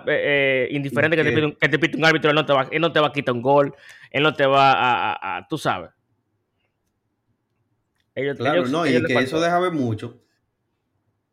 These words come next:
Speaker 2: Sí, eso deja ver mucho también, que esto era un partido relativamente de presión para Societa, porque si ellos conseguían los tres puntos,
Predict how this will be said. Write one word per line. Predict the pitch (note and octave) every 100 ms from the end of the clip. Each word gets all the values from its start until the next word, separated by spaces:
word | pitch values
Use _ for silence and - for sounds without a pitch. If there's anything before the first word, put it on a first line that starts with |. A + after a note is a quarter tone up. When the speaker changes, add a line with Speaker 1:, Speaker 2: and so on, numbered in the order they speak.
| _ _ _ _ _ -
Speaker 2:
Sí, | - C#3
eso | - B2 C#3
deja | E3
ver | F3+ F#3
mucho | C#3 A#2 A2+
también, | A#2+ A2 G2
que | - A2+ G#2
esto | A#2+ C3 D3+
era | F3
un |
partido | E3+ D3 D#3+ D3+ C#3+ C3+ - _ _ _ _ _ -
relativamente | A#2 A#2+ A#2+ A2 A#2 C3 C#3 D3
de | C3+ A#2
presión | A2+ G#2 B2+ C#3
para | G2+ G2
Societa, | F#2 G2+ F#2 E2 - _ _ _ _ _ _
porque | - A2 A2+ G#2 A2+ A2+ G#2+
si | - A2+
ellos | B2 D3+
conseguían | D#3+ D#3+ E3 E3
los | D#3+
tres | F3 F#3
puntos, | E3 C3+ -